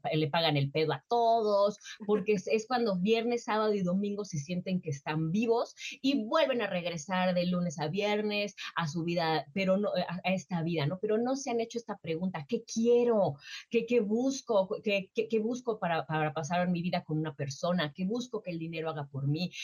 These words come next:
¿Qué busco tener una, a, dentro de diez, quince años?". Entonces, es una herida muy costosa, porque busca conectar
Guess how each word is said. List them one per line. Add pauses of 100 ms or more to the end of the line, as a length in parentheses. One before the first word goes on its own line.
(120)
¿Qué
busco
tener
una,
a,
dentro
de
diez,
quince
años?".
Entonces, (220)
es
una
herida
muy
costosa, (360)
porque
busca
conectar